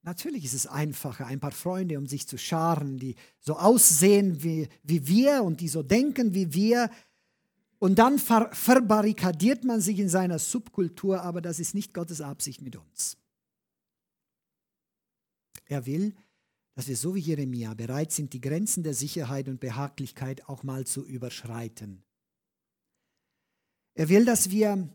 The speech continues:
fremde Kulturen kennenlernen. Manchmal ist es auch die eigene Kultur, die uns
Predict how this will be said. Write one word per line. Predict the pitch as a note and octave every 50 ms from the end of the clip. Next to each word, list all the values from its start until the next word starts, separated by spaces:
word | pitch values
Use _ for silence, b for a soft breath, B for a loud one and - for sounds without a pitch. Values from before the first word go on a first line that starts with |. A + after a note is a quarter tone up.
| _ _ _ _ _
fremde | - - - G#3 G#3+ A#3 C4 B3+ B3+ A#3
Kulturen | - - A3 G3+ - - - - C4+ B3+ G3+ D#3+ D#3 C#3+ -
kennenlernen. | - D#3 F3 D#3+ D#3+ D3+ C#3+ C#3 C3+ C3+ C3 C3 A#2+ - - _ _ _
Manchmal | _ C3 B2 B2 B2 B2+ D3+ G3 B3+ B3 - - A3+ G#3+ G#3+ G#3 G3 b b b b b b b b _ _ _
ist | A3+ A#3+ - - - -
es | A3+ G#3 - -
auch | - G3+ G3 G3+ G3 -
die | - F#3 - -
eigene | F#3 G3 D4 D#4+ C#4+ F#3+ G3 F3 E3 D3+ C#3+
Kultur, | - - - E3 D3 C3 - - - - G#3 F3+ E3 C#3+ C#3+
die | - - D3 F#3 G3+ G3+
uns | F3+ E3+ F3 - -